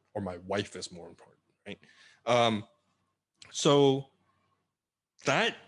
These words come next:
is for you to decide. And if you let a computer decide that for you,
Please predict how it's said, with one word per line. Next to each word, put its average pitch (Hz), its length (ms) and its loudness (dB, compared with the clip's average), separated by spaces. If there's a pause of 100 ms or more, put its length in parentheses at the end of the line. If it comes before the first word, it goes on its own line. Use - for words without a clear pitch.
(960)
is 127 140 -2
for 147 180 4
you 147 140 4
to 131 140 -4
decide. 92 500 -6 (360)
And 127 220 0
if 131 220 -2
you 135 160 0
let 127 260 -2
a 110 80 -2
computer - 480 -4
decide 165 420 -2
that 170 160 -4
for 180 140 -2
you, 208 300 -2